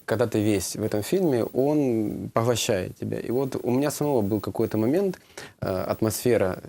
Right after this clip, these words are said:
фильма, обсуждение его, там же по-, регулярно их критикуют, и на телевидении они, они там приходили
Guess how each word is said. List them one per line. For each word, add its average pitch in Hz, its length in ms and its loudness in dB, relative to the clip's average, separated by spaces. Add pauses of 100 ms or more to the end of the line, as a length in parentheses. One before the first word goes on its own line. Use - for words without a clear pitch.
(100)
фильма, 139 400 0
обсуждение 113 840 0
его, 98 200 2
там 90 180 0
же 87 100 -2
по-, 98 260 -2
регулярно 101 480 2
их 90 140 -2
критикуют, 131 540 -4
и 90 200 0
на 104 100 0
телевидении 127 640 2
они, 101 260 -2
они 107 220 0
там 98 120 -2
приходили 101 580 0